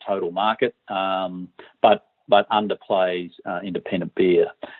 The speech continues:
And then you have a look at the A T O data, which we're starting to look at more and more, which comes directly from the, from the Australian Tax Office, and it's directly, uh, generated from excise paid, uh, by, by all the brewers in the country. So we get a very good read,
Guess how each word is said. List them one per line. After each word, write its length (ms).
And 140
then 120
you 120
have 140
a 40
look 160
at 120
the 100
A 180
T 180
O 140
data, 300
which 200
we're 140
starting 340
to 60
look 160
at 140
more 160
and 100
more, 180
which 240
comes 200
directly 440
from 140
the, 260
from 120
the 60
Australian 280
Tax 280
Office, 380
and 140
it's 140
directly, 800
uh, 180
generated 520
from 420
excise 380
paid, 480
uh, 320
by, 420
by 240
all 120
the 100
brewers 260
in 60
the 80
country. 420
So 120
we 140
get 120
a 60
very 220
good 180
read, 380